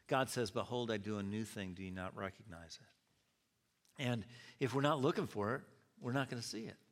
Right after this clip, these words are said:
It'll be right there in front of our face, and we won't notice it. But we need to be looking by faith, looking, expecting to see God do the things that his word says will be done. But at the same time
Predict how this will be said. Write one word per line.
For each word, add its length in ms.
It'll 160
be 100
right 400
there 160
in 60
front 200
of 80
our 120
face, 340
and 160
we 200
won't 260
notice 320
it. 100
But 80
we 140
need 160
to 60
be 140
looking 480
by 180
faith, 360
looking, 680
expecting 1000
to 100
see 300
God 440
do 200
the 100
things 320
that 140
his 200
word 260
says 760
will 140
be 140
done. 360
But 140
at 160
the 80
same 460
time 500